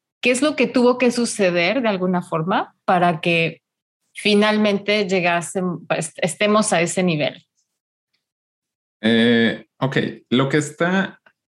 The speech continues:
Speaker 2: digamos, abriendo estas puertas es el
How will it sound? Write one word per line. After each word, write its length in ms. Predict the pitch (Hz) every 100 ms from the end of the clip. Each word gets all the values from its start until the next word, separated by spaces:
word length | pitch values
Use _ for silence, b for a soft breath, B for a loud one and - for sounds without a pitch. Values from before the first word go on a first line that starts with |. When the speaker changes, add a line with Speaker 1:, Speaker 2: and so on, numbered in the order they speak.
| _ _ _ -
Speaker 2:
digamos, 680 | 110 110 107 107 101 101 -
abriendo 520 | 101 104 117 123 131
estas 300 | 135 87 -
puertas 500 | 98 92 101 123 123
es 220 | 110 -
el 340 | 107 107 -